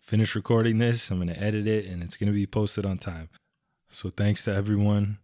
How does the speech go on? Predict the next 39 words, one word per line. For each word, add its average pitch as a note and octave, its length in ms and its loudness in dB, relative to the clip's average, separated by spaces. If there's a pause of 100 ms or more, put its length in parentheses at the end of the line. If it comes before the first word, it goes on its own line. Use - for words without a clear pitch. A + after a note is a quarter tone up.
(200)
who's F#2 160 -4
been F#2 260 -4
supporting G2+ 580 0
me G#2 200 0 (200)
and F2+ 440 -4
who's F2+ 180 -6
been F2 360 -4
hitting G2 260 -6
me F#2 160 -2
up F#2+ 280 -4 (380)
with F#2+ 140 -4
some G2 160 -6
comments B2 600 4
or F2 200 -2
some E2+ 240 -4
suggestions G#2 920 2
or, F2+ 500 -4 (580)
or G#2+ 160 2
just G2 200 0
sharing, A2+ 540 4
sharing A#2 400 4
this A2+ 180 2
on F#2 120 -2
Instagram G#2+ 600 -2
or, F#2+ 140 -2
or G2+ 120 -2
with G2 140 -2
their G2 100 -2
friends. G2 500 -2 (220)
I G2 180 -6
appreciate A2 540 0
it. A2 200 -4 (140)
And, F#2 360 -4
uh, F2+ 320 -6 (880)
this A2 160 2
has A2 100 -2
been F#2+ 260 -2
episode F#2 560 -2
five. G2+ 960 -8